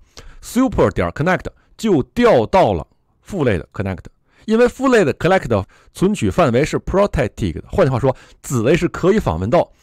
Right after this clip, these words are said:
所以说，咱们在做 Postgre 里面 do it 的方法的时候，咱们这样调用是不会报错的。然后咱们看一下啊，在这个连接函数 connect 里面会输出一行信息，告诉你数据库正在连接中。然后咱们在 do it 里面调用到这个 connected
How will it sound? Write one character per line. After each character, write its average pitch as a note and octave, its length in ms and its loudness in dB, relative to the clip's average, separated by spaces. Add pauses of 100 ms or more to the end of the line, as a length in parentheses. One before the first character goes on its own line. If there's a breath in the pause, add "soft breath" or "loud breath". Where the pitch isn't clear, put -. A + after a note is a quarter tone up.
(140)
所 G3 140 2
以 C#3+ 60 4
说， F#3 240 2
咱 C#3 180 0
们 F#3 100 -4
在 E3 260 2
做 F3+ 280 2
Postgre F#3 380 0
里 G2 80 -4
面 A2+ 180 -2
do A#3 140 0
it D#3 40 -4
的 C3 60 0
方 F#3+ 180 2
法 D#3 100 0
的 A#2+ 60 -2
时 C#3 60 0
候， C#3+ 140 2 (160 soft breath)
咱 - 100 -2
们 F#3+ 120 0
这 A#3+ 100 2
样 D#3+ 120 4
调 F3 160 4
用 C3+ 140 0 (100)
是 F#3 140 0
不 C#3 340 -4
会 D#3+ 220 4
报 D#3+ 300 4
错 G3 400 0
的。 - 180 2 (260)
然 C3 100 0
后 - 20 0
咱 B2+ 100 -4
们 C#3+ 60 -8
看 F3 140 -2
一 - 40 -4
下 E2 100 -4
啊， D2 120 -10 (340 soft breath)
在 F3+ 140 2
这 F3+ 120 2
个 C3 120 -2 (100)
连 D#3+ 360 -2
接 F#3 200 0
函 C#3+ 240 -4
数 - 60 -6
connect D#3 240 -4
里 F#2+ 120 -4
面 G#2+ 180 -2 (200 soft breath)
会 D#3 280 2
输 F3 200 -4
出 D#3 100 -4
一 C#3+ 40 -2
行 D3 100 -4
信 D3 200 -4
息， E3 160 -6
告 D#3+ 200 0
诉 G#2+ 120 -6
你 D2 140 -10
数 - 180 -6
据 A#2+ 60 -6
库 A#2+ 160 -4
正 B2 240 -4
在 G2 160 -2
连 F2+ 220 -6
接 B2+ 180 -6
中。 E3 180 -2 (440 soft breath)
然 D3+ 120 2
后 D3 40 4
咱 B2 120 0
们 D3+ 80 -2
在 D3 160 0 (100)
do A3+ 140 2
it F3+ 120 -2
里 E2+ 120 -2
面 A2+ 180 0 (580)
调 D3 260 4
用 A2+ 160 -4
到 A#2 180 0
这 A#2 100 -6
个 G2 80 -6
connected A2 480 -8